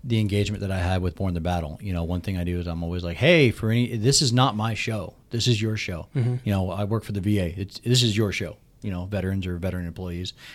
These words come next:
Speaker 1: 'Cause like you talked about, uh, civilians to learn about veterans. Uh, what I like about Born the Battle is I reach V-, V A, um, civilian employees that have, that have never been veterans, and they get to understand their audience. They get to understand their patients better.
Speaker 2: Yeah.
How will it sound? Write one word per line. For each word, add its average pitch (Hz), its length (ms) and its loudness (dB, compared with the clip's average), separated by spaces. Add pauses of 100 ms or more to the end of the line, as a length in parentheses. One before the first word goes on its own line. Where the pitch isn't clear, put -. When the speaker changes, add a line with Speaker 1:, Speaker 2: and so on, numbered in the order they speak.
Speaker 1:
'Cause 139 160 6
like 151 160 8
you 143 60 4
talked 127 240 6
about, 110 300 2
uh, 95 340 -2 (160)
civilians 104 480 0
to 98 120 -4
learn 92 200 -2
about 85 180 -4
veterans. 87 400 -4 (540)
Uh, - 60 -16
what 107 220 2
I 107 60 6
like 104 180 4
about 90 200 0
Born 92 140 0
the 87 60 0
Battle 87 200 2
is 82 60 0
I 82 60 -2
reach 82 460 -4 (560)
V-, 104 440 0
V 95 580 2
A, 85 40 -6
um, 82 220 -4
civilian 92 340 -2
employees 90 500 -2
that 82 100 -4
have, 78 80 -6 (200)
that 92 80 -6
have 80 140 -10
never 90 160 -2
been 92 240 -4
veterans, 82 340 -8
and 90 100 -2
they 90 80 0
get 87 100 -6
to 85 80 -4
understand 85 380 -6
their 78 100 -6
audience. 85 320 -6 (100)
They 92 160 -2
get 110 100 0
to 95 80 -4
understand 87 300 -6
their 76 80 -10
patients - 320 -8
better. - 200 -6
Speaker 2:
Yeah. 123 180 4